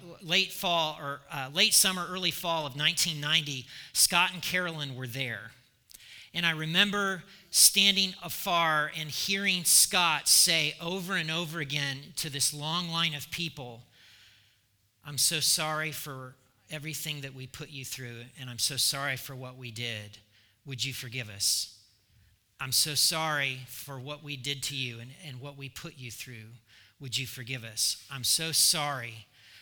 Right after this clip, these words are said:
for everything that we put," like, over, what would you have to do?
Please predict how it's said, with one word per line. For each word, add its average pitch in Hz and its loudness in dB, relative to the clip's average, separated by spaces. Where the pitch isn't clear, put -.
for - -8
everything 156 -4
that 147 -8
we 139 -10
put," 160 -12
like, 147 -6
over, 185 -2
what 254 -2
would 349 4
you 240 0
have 202 2
to 170 -2
do? 143 -2